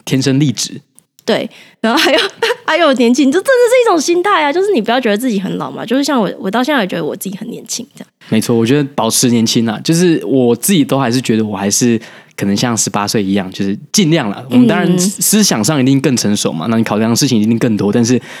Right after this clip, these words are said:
Speaker 1: 你还是要保持对这个生活的热情，然后尽量活得年轻一点。
Speaker 2: 对啊，因为其实有时候也会看到一些可能十几、二十岁的传统定义上的年轻人，可能就已经感觉对生活、对人生那种很厌世、了无追求这样。这时候其实我就会觉得他们好像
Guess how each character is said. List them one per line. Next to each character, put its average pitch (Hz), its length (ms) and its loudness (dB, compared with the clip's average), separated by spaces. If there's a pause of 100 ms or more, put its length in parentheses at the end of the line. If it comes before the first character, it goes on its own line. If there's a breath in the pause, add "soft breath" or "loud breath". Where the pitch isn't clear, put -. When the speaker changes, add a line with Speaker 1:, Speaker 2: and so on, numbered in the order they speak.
(140 loud breath)
Speaker 1:
你 117 80 4
还 120 80 2
是 151 100 2
要 147 80 0
保 107 180 -2
持 107 200 -2
对 113 200 2
这 110 140 0
个 107 100 0
生 175 160 0
活 165 140 4
的 120 60 4
热 131 160 4
情， - 200 -4
然 101 80 -4
后 110 60 -4
尽 131 140 0
量 120 180 0 (180 loud breath)
活 120 140 0
得 120 80 2
年 113 100 4
轻 110 220 2
一 117 40 2
点。 117 140 0 (200)
Speaker 2:
对 240 200 2
啊， 202 240 0
因 220 140 2
为 247 180 2
其 233 140 0
实 220 140 0
有 202 160 0
时 226 40 0
候 269 80 2
也 240 60 2
会 240 80 2
看 269 160 2
到 254 160 2
一 294 60 2
些 269 100 2
可 214 60 0
能 180 120 0
十 196 160 -4
几、 190 140 -4
二 233 100 0
十 196 120 -2
岁 240 180 0
的 185 180 -2 (280 loud breath)
传 285 200 0
统 320 160 2
定 320 140 2
义 330 80 2
上 339 160 2
的 269 100 2
年 220 240 4
轻 294 320 2
人， 185 220 2
可 202 100 -2
能 202 160 2
就 311 140 2
已 240 60 2
经 247 160 2
感 190 180 0
觉 180 100 0
对 240 320 2 (200)
生 247 260 0
活、 202 140 0
对 277 120 2
人 202 240 2
生 208 220 0
那 233 60 0
种 175 160 -4 (360 loud breath)
很 208 160 2
厌 254 220 4
世、 233 220 0
了 180 180 0
无 175 240 -2
追 208 220 0
求 - 240 -8
这 - 100 -8
样。 147 100 -4 (120)
这 359 160 2
时 254 80 0
候 302 80 2
其 - 100 -2
实 202 60 2
我 147 100 -2
就 202 100 -4
会 202 140 0
觉 127 100 -10
得 110 60 -6
他 - 100 -6
们 220 80 0
好 151 80 -2
像 180 220 -4